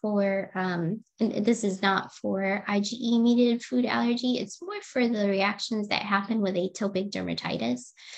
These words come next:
They might say, "Okay, well, let's go ahead and avoid two weeks of cow's milk product to see if the rashes get better." Um, and then for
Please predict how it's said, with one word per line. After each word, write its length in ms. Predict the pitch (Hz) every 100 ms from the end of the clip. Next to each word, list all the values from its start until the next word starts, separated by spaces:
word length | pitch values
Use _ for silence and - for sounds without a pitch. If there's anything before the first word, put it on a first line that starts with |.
| - -
They 100 | 220
might 240 | 214 196 -
say, 240 | 208 220
"Okay, 360 | 277 262 214 214
well, 180 | 208
let's 280 | 226 240 -
go 140 | - 208
ahead 300 | 196 190 190
and 220 | 185 190
avoid 420 | 196 190 190 196 - - - _
two 220 | - 254
weeks 560 | 226 220 208 - - - _ -
of 540 | 190 190 190 190 -
cow's 360 | 233 196 202 -
milk 360 | 185 - -
product 640 | 202 185 185 214 220 - -
to 120 | 220
see 400 | 208 - 214 202
if 260 | 202 202 202
the 140 | 202
rashes 640 | 190 170 170 208 202 202 -
get 220 | - - -
better." 320 | 170 208 311 _ _ _ _ _ _ _ -
Um, 580 | 208 196 190 190 190 - _ -
and 240 | 220 220
then 560 | 214 214 208 208 202 - -
for 600 | - 214 208 202 196